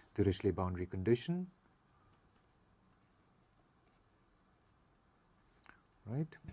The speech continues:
That's what that is. Okay. Now, uh, just as we did for the one D problem,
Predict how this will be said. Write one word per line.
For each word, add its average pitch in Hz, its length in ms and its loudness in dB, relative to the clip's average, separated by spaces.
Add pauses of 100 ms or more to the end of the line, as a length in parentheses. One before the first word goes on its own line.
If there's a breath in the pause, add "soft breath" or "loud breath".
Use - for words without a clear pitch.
(120)
That's 95 160 -12
what 95 140 -4
that 82 200 -8
is. - 160 -8 (560)
Okay. 185 240 12 (420 loud breath)
Now, 110 220 12 (640 soft breath)
uh, 113 160 8
just 135 200 12
as 131 120 6
we 143 100 12
did 135 240 12
for 135 140 4
the 123 60 6
one 131 180 4
D 127 100 6
problem, 175 560 8